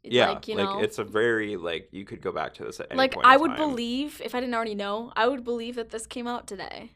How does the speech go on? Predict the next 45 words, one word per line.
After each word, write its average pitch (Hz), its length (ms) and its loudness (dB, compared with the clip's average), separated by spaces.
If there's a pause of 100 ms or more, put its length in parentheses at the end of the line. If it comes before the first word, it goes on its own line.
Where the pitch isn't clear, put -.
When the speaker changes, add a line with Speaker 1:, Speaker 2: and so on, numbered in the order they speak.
(160)
Speaker 1:
Like, 208 220 -4
Speaker 2:
Mm-hmm. 175 80 -4
Speaker 1:
it 185 100 -2
doesn't 240 280 -4
feel 226 360 -2
like 214 200 -2
it 214 120 -8
came 240 280 -12
out - 140 -8
ten 220 180 -10
years 220 220 -12
ago. - 300 -14
Speaker 2:
No, 107 180 2
in 101 160 -2
that 117 180 0
way, 98 240 2
it 64 160 -6
sort 92 200 -6
of 65 100 -6
feels, 76 640 -8
like, 55 440 -12 (520)
both 107 260 -2
timeless 104 540 -6
and 87 80 -8
also - 300 -10
ahead - 280 -10
of 78 80 -8
Speaker 1:
Mm. - 40 -10
Speaker 2:
its - 140 -16
time, 55 360 -12
because 170 200 -8
I 180 120 -4
Speaker 1:
Yeah. - 80 -6
Speaker 2:
feel 113 140 -2
like 104 200 -2 (280)
in 104 160 -4
their 90 200 -2
follow-up 104 580 -2
albums, 64 420 -6
they've 87 140 -4
never 92 220 -8
really 69 240 -8
been 50 160 -12
able 50 220 -10
to - 480 -18